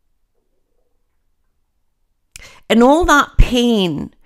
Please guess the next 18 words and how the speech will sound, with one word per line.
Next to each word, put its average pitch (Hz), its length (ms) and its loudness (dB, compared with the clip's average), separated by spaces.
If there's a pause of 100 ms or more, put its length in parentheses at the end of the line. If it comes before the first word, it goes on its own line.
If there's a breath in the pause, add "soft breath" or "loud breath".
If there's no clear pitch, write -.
(320 soft breath)
when 240 240 0
she 233 540 -4
lifted 240 420 -4
out 214 220 -2
of 196 100 -10
her 190 100 -6
body, 190 640 -10 (460 soft breath)
she - 400 -10
immediately 226 1000 -4
connected 214 840 -8
with 196 140 0
her 196 100 -8
son 208 360 -6
who 185 180 -8
was 190 180 -16
waiting 190 380 -12
for 180 280 -10
her 165 280 -8